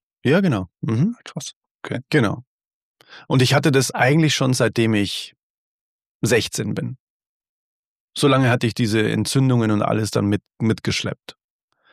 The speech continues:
Speaker 1: Weil seitdem ich sechzehn bin, mache ich in-, oder noch viel früher mache ich intensiv Sport, aber so der intensive Hallensport ist so mit sechzehn losgegangen und da war es ganz klar.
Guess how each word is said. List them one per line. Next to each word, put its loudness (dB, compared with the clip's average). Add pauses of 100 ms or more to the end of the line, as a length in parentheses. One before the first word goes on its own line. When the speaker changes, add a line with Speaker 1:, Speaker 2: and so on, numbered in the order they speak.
(280)
Speaker 1:
Weil 4
seitdem 2
ich 0
sechzehn 2
bin, 4
mache 2
ich -8
in-, 2
oder -2
noch -6
viel -4
früher 0
mache 2
ich 0
intensiv -4
Sport, 0
aber 2
so 0
der -2
intensive 2
Hallensport 0
ist -2
so -2
mit 0
sechzehn 0
losgegangen 0 (720)
und 2
da 2
war 2
es -4
ganz -2
klar. -2